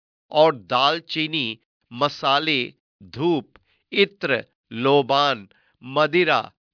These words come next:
तेल, मैदा, गेहूं, गाय, बैल, भेड़, बकरियां, घोड़े, रथ और दास और मनुष्यों के प्राण। जब वे धुआं उठता देखेंगे, तब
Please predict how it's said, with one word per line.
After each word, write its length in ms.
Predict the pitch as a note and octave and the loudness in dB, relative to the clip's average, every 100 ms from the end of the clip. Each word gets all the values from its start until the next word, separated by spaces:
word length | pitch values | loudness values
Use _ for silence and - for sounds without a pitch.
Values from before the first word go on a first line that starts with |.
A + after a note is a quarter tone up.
| _ | _
तेल, 480 | F3 F3+ F3 A2+ F#2+ - | 0 2 2 -2 -10 -20
मैदा, 800 | G2 G#2 C3+ D#3+ E3 E3+ A2+ A#2 _ _ _ | -20 -6 0 2 2 0 -2 -4 _ _ _
गेहूं, 640 | G2+ F#2+ E3 F#3 D#3 D#3 G2 - _ _ _ | -20 -2 0 0 -2 -8 -10 -16 _ _ _
गाय, 600 | A2 F#2+ D3+ D#3+ E3 B2+ | -20 0 4 6 4 0
बैल, 640 | G2 F#2 C#3+ D#3+ C#3 G#2 F#2+ _ _ _ | -6 -2 0 0 -2 -8 -18 _ _ _
भेड़, 480 | G2+ F#2 D#3+ F3+ F3 | -20 -4 0 2 2
बकरियां, 720 | G2+ G2 C#3 E3 F#3 F3 A#2 - _ _ _ G#2+ | -2 -4 -4 -4 -2 -2 -2 -6 _ _ _ -20
घोड़े, 560 | E2+ D#3+ F3+ F3 C#3 G2+ F#2+ | -8 -2 0 0 -2 -4 -6
रथ 360 | D#3+ F3 _ - _ | -2 -2 _ -20 _
और 200 | C3 C#3 | -2 -2
दास 640 | A#2 G2 C#3+ F3 C3 - - _ _ _ | -2 -2 0 0 -2 -8 -20 _ _ _
और 260 | A#2+ C#3 C#3 | 0 2 2
मनुष्यों 640 | G#2+ A2 C3 D3+ - D#3+ D3+ | -2 -2 -2 -2 -6 -6 -8
के 220 | - C3+ | -6 -6
प्राण। 540 | - A#2+ A2+ A2 G2 A2 _ _ _ _ _ _ A#2 | -8 -4 -2 -2 -6 -16 _ _ _ _ _ _ -8
जब 300 | A2 G#3 E3 | 0 0 0
वे 300 | E3 G#3 G3+ | -2 -2 -4
धुआं 500 | G#2 G2 C3+ D#3+ F3+ | -10 -12 -2 -2 -2
उठता 580 | - C#3+ C3+ - D#3+ | -6 -8 -8 -2 -2
देखेंगे, 840 | D3 G#2+ A#2+ - E3 E3 A2 G#2+ C#3 | -2 -4 -6 -4 -4 -4 -4 -4 -6
तब 260 | - D#3 | -4 -6